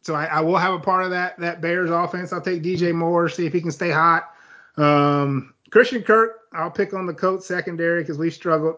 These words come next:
against receivers every single week. Uh, give me Osborne. Uh, give a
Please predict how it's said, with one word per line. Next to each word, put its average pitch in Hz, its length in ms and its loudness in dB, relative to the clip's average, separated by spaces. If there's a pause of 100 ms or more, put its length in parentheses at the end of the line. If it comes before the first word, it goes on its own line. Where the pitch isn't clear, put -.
(120)
against 147 280 -2
receivers 147 640 -2 (340)
every 190 240 4
single 185 300 2
week. 175 380 4 (640)
Uh, 185 340 0
give 226 180 -4
me 330 140 -2
Osborne. 226 800 2 (100)
Uh, 156 280 -2
give 185 240 0
a 170 220 0